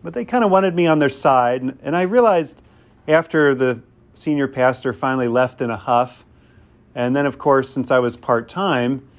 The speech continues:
they, um, I needed a place to live with my newborn child and, and spouse.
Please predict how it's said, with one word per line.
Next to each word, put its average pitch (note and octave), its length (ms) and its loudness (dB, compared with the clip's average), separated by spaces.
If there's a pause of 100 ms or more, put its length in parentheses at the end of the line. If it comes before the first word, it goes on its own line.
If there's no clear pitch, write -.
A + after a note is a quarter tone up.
(440)
they, B2+ 300 2
um, A#2 420 0 (340)
I A#2 80 -2
needed C#3+ 240 4
a A#2 60 2
place C3 320 0
to A#2 80 -2
live C3+ 460 4
with B2+ 160 -2
my A2 180 -2
newborn A#2 500 0
child B2+ 520 0
and, G#2 260 -6
and G#2+ 160 -10
spouse. A#2 600 -2